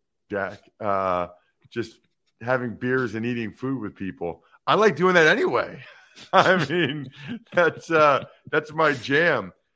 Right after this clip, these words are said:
We'll have a Picks Friday tomorrow, of course, and I'm sure there'll be some more news to get into.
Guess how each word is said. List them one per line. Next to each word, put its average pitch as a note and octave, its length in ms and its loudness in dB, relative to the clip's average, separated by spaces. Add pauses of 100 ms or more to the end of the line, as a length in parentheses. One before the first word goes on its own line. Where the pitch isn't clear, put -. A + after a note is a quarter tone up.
(160)
We'll D#3 120 -2
have G3+ 140 2
a G3+ 80 -2
Picks G3 300 -2
Friday E3+ 480 2
tomorrow, D3 680 -2
of A2+ 200 -8
course, D3 440 -8
and B2+ 80 -12
I'm B2 100 -10
sure D#3+ 180 -10
there'll C#3 160 -4
be B2 140 -10
some A#2 420 -16
more B2 200 -8
news G#2 360 -10
to C#3 100 -20
get C#3 160 -10
into. D#3 420 -10